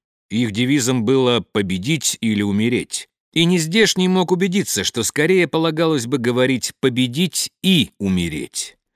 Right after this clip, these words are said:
Что ждёт народ, не имеющий ничего своего? Где их книги, их стихи, их архитектура,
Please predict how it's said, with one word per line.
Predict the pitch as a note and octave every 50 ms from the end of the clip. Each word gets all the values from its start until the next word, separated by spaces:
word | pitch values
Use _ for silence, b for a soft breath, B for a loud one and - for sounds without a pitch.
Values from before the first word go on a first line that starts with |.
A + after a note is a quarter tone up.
| B B B B B
Что | - - - - A3+ G#3
ждёт | D3 A#2+ A#2 B2+ B2+ G#2+ -
народ, | G#2 A2 A2 A2 B2+ C3+ B2+ -
не | G2+ G2 F#2+ F#2
имеющий | F#2 G2 G2+ G2+ F#2+ F#2 - - G2+ F#2
ничего | F#2 F#2 F2+ - - G2 F#2 F2 E2+
своего? | - - F2+ F2+ F2+ F2 E2+ D#2+ D2+ C2+ B1 - - _ _ _ _ _ _ _ _ -
Где | A2 F#2 C3+ D#3+ C#3
их | G2+ - -
книги, | - - F#2 G2+ A2 A#2 A#2 G2+ F#2 F#2+ F#2+ E2+ D2 C#2 _ _
их | - A#2 A2 -
стихи, | - - - - E2+ - - - G2+ G#2 G2+ F2 - B B B B B B
их | C#3+ D3+ - -
архитектура, | D3+ C3 A2 A2+ - D#3 - - - A2+ A#2+ C3+ C#3+ C3+ B2 A2+